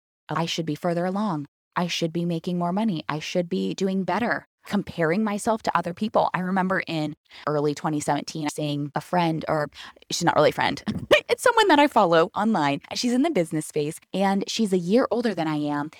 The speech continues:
and she was making a million dollars. And I was like, "Oh my gosh, Jillian, what are you doing with your life? You could be making a million dollars, and you're not. You suck." That's exactly where my brain was going, was like, "Oh, look at her over here." I was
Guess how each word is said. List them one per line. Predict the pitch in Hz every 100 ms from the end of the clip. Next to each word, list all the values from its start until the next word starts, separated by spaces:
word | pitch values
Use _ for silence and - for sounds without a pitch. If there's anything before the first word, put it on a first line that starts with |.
| _
and | 202 226
she | - 226
was | 254
making | 214 226 247
a |
million | 208 165 175 180
dollars. | 185 247 170 - - _
And | 170
I | 175
was | 175 185
like, | 180 175 - _ _
"Oh | 190
my | 196 196
gosh, | 214 269
Jillian, | - 185 196
what | 175
are | 190
you | 214
doing | 214 247
with | 277 170
your |
life? | 165 156 - -
You | 175 220 226 -
could | 226
be | 269
making | 202 185 175
a |
million | 170 165 160
dollars, | 185 262 247 -
and | 262
you're | 285
not. | 302 349 220 -
You | - 359
suck." | - 180 185 -
That's | 392 370
exactly | 294 330 330 359
where | 320
my | 302 311
brain | 302 320
was | 320 -
going, | 247 208
was | 220
like, | 247 247 -
"Oh, | 392 381
look | 339 349
at | -
her | 359
over | 349 339
here." | 320 403 285 180
I | 262
was | 269